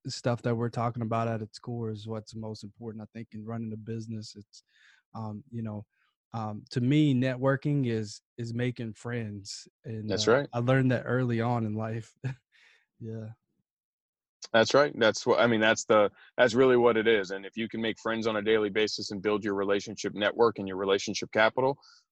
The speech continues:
Speaker 2: uh, you create opportunity for yourself and your businesses that will only exponentially help, help drive you forward.
Speaker 1: Yeah, for sure. So, so what are you most excited about right now?
Speaker 2: Well,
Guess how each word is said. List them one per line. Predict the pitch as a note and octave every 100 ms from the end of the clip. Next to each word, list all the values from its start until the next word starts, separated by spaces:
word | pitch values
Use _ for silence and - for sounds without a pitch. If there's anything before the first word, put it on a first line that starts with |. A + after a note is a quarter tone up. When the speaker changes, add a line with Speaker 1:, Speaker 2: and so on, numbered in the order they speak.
| -
Speaker 2:
uh, | G2+
you | G2+ A2+
create | - A2+ A2
opportunity | G#2+ G2+ G2 A#2 G#2+ G2+
for | - G2+
yourself | F#2 - G#2+ G#2+
and | G2+
your | F2+
businesses | A2 G#2+ A2+ - A2+ G#2+
that | F#2+ F2
will | G2 F#2+ F2 G2+
only | G#2+ G#2 G2+ F#2+ - - - -
exponentially | A#2+ A#2 A#2+ A2+ G#2+ A2 G#2
help, | G#2 G2+ _ G#2
help | G#2+ -
drive | G2+ F#2+
you | F#2+
forward. | F#2 F#2 F#2+ F2+ - _ _ _ -
Speaker 1:
Yeah, | A2+ A#2 G#2+
for | - A2
sure. | - B2+ A#2 - _ _ _ -
So, | D#3+ D3 C#3 -
so | -
what | D3 F3+ G3
are |
you | C#3+ D#3 F#3
most | C3+ A#2+ -
excited | A#2 - B2 A#2 A2+
about | A2 A2 G#2 A2
right | A2
now? | A2 G#2+ G#2 - _ _ _ _ _ - _ _ _ _ -
Speaker 2:
Well, | D#3 A#3